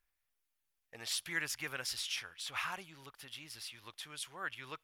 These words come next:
at the Spirit-empowered word of God. And, and when you hear these words, even as Mari was saying earlier,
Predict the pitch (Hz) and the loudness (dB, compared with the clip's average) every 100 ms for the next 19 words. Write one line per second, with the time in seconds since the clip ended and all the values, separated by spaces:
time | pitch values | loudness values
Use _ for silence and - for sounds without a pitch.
0 | - - - - - 160 175 160 - 135 | -6 0 4 4 6 10 10 8 10 10
1 | 160 156 135 160 - 202 214 170 151 156 | 10 6 0 0 0 2 8 8 8 -2
2 | 160 156 190 202 190 202 196 185 202 160 | -6 -4 -4 -4 -2 -2 -2 -4 -4 -2
3 | 185 185 151 165 185 190 165 170 170 180 | 0 0 2 8 8 8 2 2 2 6
4 | 180 | 8